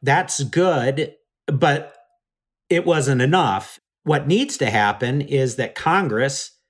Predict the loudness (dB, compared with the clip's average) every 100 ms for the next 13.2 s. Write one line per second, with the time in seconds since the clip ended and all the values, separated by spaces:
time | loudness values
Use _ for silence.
0 | _ _ 0 2 0 -2 -2 -2 -2 -4
1 | -2 0 0 0 -4 -6 -6 -6 -6 -6
2 | -8 -12 -16 -16 -2 0 2 2 0 -2
3 | -4 0 0 0 -2 -4 -2 0 0 -2
4 | -4 -6 -8 -4 0 0 0 0 -2 -4
5 | -10 -16 -20 -8 -2 2 2 0 0 0
6 | 0 0 2 2 0 0 -2 -2 -2 0
7 | -2 -2 -4 -2 -2 -4 -6 -12 _ _
8 | -6 0 0 -2 -2 -4 0 0 2 0
9 | -2 -4 -6 -4 0 0 2 2 2 2
10 | 0 -2 -4 -4 -2 -2 -2 -2 -8 -8
11 | -4 -2 -4 -8 -8 -2 0 0 -2 -4
12 | -4 -4 -6 -10 -18 _ _ _ 0 0
13 | 0 -6